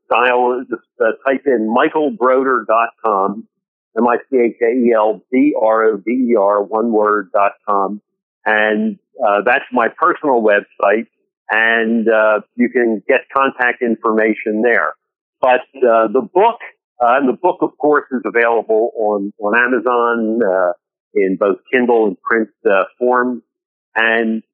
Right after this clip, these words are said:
we'll give you, it will give you, uh, the strategies you need. If you want to see what those calibrations are and you want a little bit of the, a little bit more information on, on the book,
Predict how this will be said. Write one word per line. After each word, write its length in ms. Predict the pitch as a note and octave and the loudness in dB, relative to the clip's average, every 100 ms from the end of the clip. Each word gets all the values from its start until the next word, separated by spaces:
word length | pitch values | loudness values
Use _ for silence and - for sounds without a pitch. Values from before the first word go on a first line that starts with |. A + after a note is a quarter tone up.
| - | -2
we'll 360 | E3 G3 D#3 | 2 2 0
give 220 | D3 C#4 C4+ | 0 0 2
you, 280 | E3+ G#2 - - | 0 0 0 -6
it 100 | D3+ - | -6 -2
will 180 | D#3 C3+ | 0 0
give 160 | F#3 G3 F3+ | 2 0 0
you, 580 | F3 D#3 D3+ D3+ C#3+ C3+ | 2 4 4 2 0 2
uh, 280 | B2+ B2 A#2 _ _ _ _ - | 2 2 -2 _ _ _ _ -8
the 80 | B2 | -6
strategies 640 | - D#3 C#3+ C#3 C3+ C3 - | -2 0 0 -2 -2 -2 0
you 160 | B2+ | 0
need. 200 | B2+ A2+ | 2 2
If 80 | G2+ - | 0 0
you 80 | |
want 180 | C3 D3 C#3 | 0 0 -2
to 200 | - F#3+ | -2 0
see 120 | F#3+ | 4
what 220 | E3+ - | 2 2
those 160 | C#3+ C3+ - | 0 0 0
calibrations 960 | D3 C3+ C#3 A#2 B2+ B2+ C3+ C#3 C3 A#2 | 0 2 0 0 0 0 -2 -4 -4 0
are 380 | B2 A#2+ A#2+ B2 | 0 2 0 0
and 180 | G#2+ | -2
you 80 | A2+ | -2
want 260 | A2+ B2 C3 A2+ | 0 0 -2 -2
a 40 | |
little 300 | A2+ C3 B2 - | 0 0 0 0
bit 160 | C3 | 2
of 220 | A#2+ G#2+ - | 2 0 -4
the, 360 | A#2 G#2+ G#2 G#2 _ _ _ _ - | -2 0 0 -4 _ _ _ _ -2
a 60 | |
little 220 | D3+ D#3 | 2 2
bit 140 | C#3 C#3+ | 2 0
more 260 | C#3+ D3 | 2 2
information 540 | C#3 C3+ C#3 D#3 - D3 | 2 0 2 2 0 -2
on, 200 | C3 C3+ | 0 0
on 200 | C3+ A#2+ | -2 -2
the 40 | |
book, 300 | A#2 D3 D#3 | 0 0 0